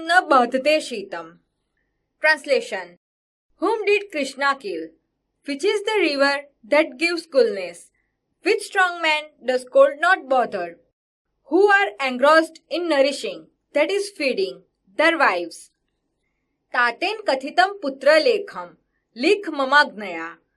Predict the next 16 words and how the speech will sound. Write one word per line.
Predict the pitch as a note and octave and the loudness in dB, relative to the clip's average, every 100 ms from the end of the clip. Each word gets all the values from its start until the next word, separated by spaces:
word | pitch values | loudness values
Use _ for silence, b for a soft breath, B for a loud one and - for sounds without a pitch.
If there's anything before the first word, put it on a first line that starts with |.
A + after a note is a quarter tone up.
| _ _ - | _ _ -12
न | A3+ C#4 D4 | -4 -4 -2
तेन | G#4 A#4 F#4+ | -4 -4 -4
लिखितो | D#4+ D#4 D#4+ F4 | -4 -4 -2 0
लेखः, | E4+ B3 A#3+ C#4+ C4+ F#3 D#3+ - _ _ _ _ - | 4 2 2 0 0 -2 -10 -14 _ _ _ _ -2
पितुराज्ञा | E4 F4 G#4+ F#4 C4+ D4 E4+ F4 | 0 0 2 2 0 0 0 0
न | F#4+ | 0
लोपिता. | D#4 C4+ A#3+ G#3 F#3 F3+ - _ _ _ _ _ _ _ | 2 2 0 -10 -8 -10 -12 _ _ _ _ _ _ _
Translation. | C#4 C4+ C4+ G#3+ - F3+ E3 _ _ _ _ _ - | -4 -2 -4 -4 -6 -14 -14 _ _ _ _ _ -12
It | D4+ | -6
was | C#4 C4+ B3 | -4 -4 -2
not | D4 G#4 G4+ | 0 -2 0
told | F4 D#4+ | -2 0
by | D#4 D4+ | 2 2
the | E4 | -2
father, | E4 A3+ F3 F3 E3+ D#3+ _ _ _ | 0 0 0 -8 -12 -14 _ _ _
"Son, | _ - D4 D4 | _ 0 0 0